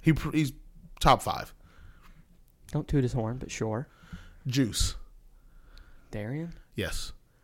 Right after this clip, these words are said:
Speaker 1: He's one of the better players that go, goes up there, too.
Speaker 2: I guess, yeah.
Speaker 1: For someone who's, Brad makes sense of being good 'cause he's extremely athletic.
Speaker 2: Yeah, he's fast,
Speaker 1: He's
Speaker 2: he can
Speaker 1: fast, he
Speaker 2: fly.
Speaker 1: can shoot, he
Speaker 2: He
Speaker 1: can
Speaker 2: can
Speaker 1: jump.
Speaker 2: fly, yeah.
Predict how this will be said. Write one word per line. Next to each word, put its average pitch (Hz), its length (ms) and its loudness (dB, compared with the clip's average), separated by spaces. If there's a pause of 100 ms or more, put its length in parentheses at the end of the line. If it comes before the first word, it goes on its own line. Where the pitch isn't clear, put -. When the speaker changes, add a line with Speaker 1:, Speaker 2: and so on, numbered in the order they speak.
(200)
Speaker 1:
He's 160 140 8
one 156 120 8
of 123 80 2
the 110 40 0
better 107 140 2
players 104 240 0
that 107 100 -2
go, 98 280 -4
goes 107 200 2
up 98 80 -2
there, 101 120 -2
too. 104 180 2 (340)
Speaker 2:
I 98 100 -8
guess, 98 400 -10
yeah. - 80 -10
Speaker 1:
For 143 180 10
someone 175 360 8
who's, 139 240 6 (1400)
Brad 156 460 6
makes 147 260 8
sense 143 180 2
of 120 60 2
being 113 200 2
good 98 240 0 (400)
'cause 139 160 2
he's 131 120 4
extremely 156 580 6
athletic. 135 500 8
Speaker 2:
Yeah, 107 80 -8
he's 110 140 -6
fast, 107 420 -2
Speaker 1:
He's 117 100 6
Speaker 2:
he - 20 0
can 120 80 -2
Speaker 1:
fast, 135 280 10
he 107 60 8
Speaker 2:
fly. 110 60 6
Speaker 1:
can 131 100 4
shoot, 127 480 8
he 117 80 -4
Speaker 2:
He 120 40 -2
Speaker 1:
can 113 80 0
Speaker 2:
can 113 60 0
Speaker 1:
jump. 123 240 6
Speaker 2:
fly, 101 200 -6
yeah. 107 160 -8